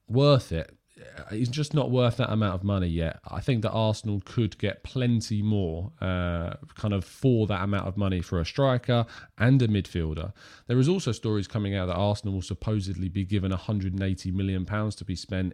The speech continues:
in the summer. That's Mark Irwin who reported that. I think that is one of those classic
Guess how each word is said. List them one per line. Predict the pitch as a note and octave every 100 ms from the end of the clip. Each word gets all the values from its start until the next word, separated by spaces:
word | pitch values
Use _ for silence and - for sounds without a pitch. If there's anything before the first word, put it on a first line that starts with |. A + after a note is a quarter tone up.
| -
in | G#2 F#2+ F#2+
the | -
summer. | - A2 G2 E2+ F2+ - - -
That's | G#2 F#2+
Mark | G2+ F#2 - A2+
Irwin | A#2 A2 F#2
who | F2 F2
reported | E2+ - F#2 E2+ - D2+ -
that. | D2+ F2 - - - - _ _ -
I | G#2
think | A#2+ G2+
that | G2 F#2+
is | F#2+ F2+ E2+ - _ _ _ _ _ _ - -
one | C3 B2+
of |
those | A#2 A2 -
classic | - G#2 - G#2+ D#2 -